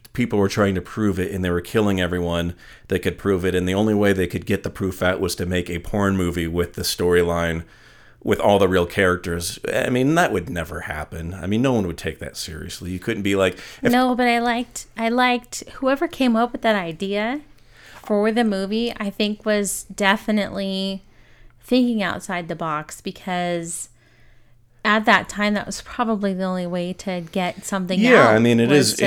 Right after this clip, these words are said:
Speaker 1: interesting. I mean, imagine
Speaker 2: splice a
Speaker 1: if so-,
Speaker 2: video at a car
Speaker 1: imagine,
Speaker 2: show.
Speaker 1: imagine if someone made a porn movie of, uh, George Bush's war in Iraq and the weapons of mass destruction, and you had people playing Condoleezza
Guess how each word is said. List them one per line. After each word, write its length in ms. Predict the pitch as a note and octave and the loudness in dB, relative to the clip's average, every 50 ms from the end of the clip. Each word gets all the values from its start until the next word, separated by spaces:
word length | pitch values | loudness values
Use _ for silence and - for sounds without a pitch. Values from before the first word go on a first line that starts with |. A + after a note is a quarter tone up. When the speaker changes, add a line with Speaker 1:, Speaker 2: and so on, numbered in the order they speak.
| F#3 F3+ F3+ | 2 2 2
Speaker 1:
interesting. 800 | E3+ E3 - - G#2 G#2 F#2+ F2+ - - - G2 F#2 F#2 G2+ | 0 -4 -4 -2 2 2 2 2 2 0 0 0 0 2 2
I 60 | G#2+ G#2 | 2 2
mean, 180 | A2 A2+ A2 | 2 2 0
imagine 680 | A2 G#2+ A2 A2+ A#2+ B2 B2 B2 B2+ B2 B2 A#2 A#2 - | 0 2 2 2 2 0 0 2 2 4 4 4 4 2
Speaker 2:
splice 40 | A#3 | 2
a 240 | - F#3 F#3 - | 0 -2 -2 -2
Speaker 1:
if 120 | G#2+ G3 - | -2 -2 -2
so-, 300 | - - - - - A#3 | 0 0 0 2 2 0
Speaker 2:
video 300 | G#3+ G#3+ F#3 E3 D3+ D#3 | 0 0 -2 -4 -4 -2
at 0 | |
a 40 | - | -2
car 80 | A2+ | 0
Speaker 1:
imagine, 480 | A2+ A#2 A#2+ B2+ B2+ B2+ B2 B2 A#2+ A#2 | 2 2 2 2 2 2 2 2 0 0
Speaker 2:
show. 200 | - D2 - - - | -2 -4 -6 -4 -2
Speaker 1:
imagine 460 | A2 A2 A2+ A#2 A#2 A2 A2+ A2 A2 | 0 2 2 2 2 2 0 0 2
if 120 | G#2 G#2 - | 0 0 0
someone 440 | - - A2 G#2 G2+ G2+ G2 G2 | -2 -2 0 0 2 2 2 2
made 180 | F#2+ F#2+ F#2+ F#2+ | 2 2 2 2
a 60 | F#2+ | 0
porn 480 | F#2 - - G2 F#2+ F#2+ F#2+ F#2+ F#2 F2+ | -2 -4 -4 -4 -2 0 2 2 2 2
movie 440 | F#2 F#2 F#2 G2 G2+ F#2 F#2 F#2 F2+ | 2 2 2 2 2 2 2 0 0
of, 560 | - F2 F2 F2 F2 E2+ E2+ E2 - - - - - - - - - - - - _ - - - - _ _ - - - | 0 0 0 2 0 0 -2 -4 -10 -12 -16 -20 -20 -20 -20 -20 -20 -20 -20 -20 _ -20 -20 -20 -20 _ _ -20 -20 -16
uh, 380 | - - F2 E2 D2+ C#2 D#2 | -12 -10 -8 -6 -6 -6 -8
George 480 | F2 F#2 G2+ G2 F#2+ F#2+ F2 F#2+ F2 E2+ | -4 -2 0 2 2 0 0 -2 -4 -2
Bush's 440 | F#2+ F#2 E2+ - - G2 F2+ E2 E2+ | 0 0 0 0 -2 -4 -4 -4 -4
war 280 | E2+ E2 F2 F2 F2+ | -2 0 0 0 0
in 80 | F2 F2 | 0 0
Iraq 480 | E2+ E2 E2 E2+ E2+ E2+ F2 E2+ - | -2 -2 -2 -2 -2 -2 -2 -2 -4
and 80 | F#2 E2+ | -4 -4
the 40 | E2+ | -2
weapons 380 | D#2+ F2 E2+ E2 - F2 E2+ | 0 0 0 0 -2 -4 -4
of 140 | E2 E2 D#2 | -4 -4 -4
mass 320 | E2+ E2 D#2+ E2 E2 - - | -4 -4 -4 -4 -4 -6 -6
destruction, 640 | - - - - E2+ D#2 - - - E2 D#2 D#2 - - - - - - - - - | -8 -8 -8 -6 -6 -6 -6 -6 -6 -6 -6 -6 -8 -12 -18 -20 -20 -20 -20 -12 -6
and 220 | E2 D#2 D#2 D#2 | -4 -2 -2 -2
you 80 | D#2+ D#2+ | -2 -2
had 200 | E2 E2 D#2 - | -2 -4 -4 -4
people 240 | - F2 D#2 - F2 | -6 -8 -6 -6 -6
playing 300 | - - E2+ E2 D#2+ D2+ | -4 -4 -4 -4 -4 -2
Condoleezza 500 | E2 E2+ D#2+ D#2 D#2+ E2 E2+ D#2+ - | -4 -4 -4 -4 -4 -4 -4 -4 -4